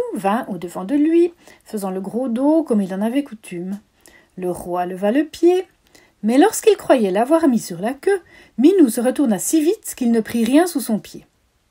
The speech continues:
Il fut pendant huit jours à chercher à marcher sur cette fatale queue, mais il semblait qu'elle fût pleine de vif argent, car elle remuait toujours. Enfin, le roi eut le bonheur de surprendre Minou pendant qu'il était endormi,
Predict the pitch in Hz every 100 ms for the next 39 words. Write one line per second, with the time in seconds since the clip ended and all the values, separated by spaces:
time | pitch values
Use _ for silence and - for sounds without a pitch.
0 | _ _ _ _ _ _ 269 294 - 339
1 | 320 269 269 233 269 247 226 208 180 160
2 | 190 170 262 - - 233 202 185 208 -
3 | - 220 - 170 - 165 - 175 214 233
4 | 220 - 349 339 - - - - _ 202
5 | 233 240 240 208 269 277 262 226 202 -
6 | - 247 214 175 180 170 254 277 277 381
7 | 349 220 214 214 240 294 359 262 240 226
8 | 196 165 _ _ _ _ _ _ _ _
9 | _ _ _ _ _ 226 262 - 392 220
10 | 214 277 269 208 196 294 330 294 180 -
11 | 285 - 185 185 - 220 277 339 349 185
12 | 180 - 175 175 277 285 185 175 185 180
13 | -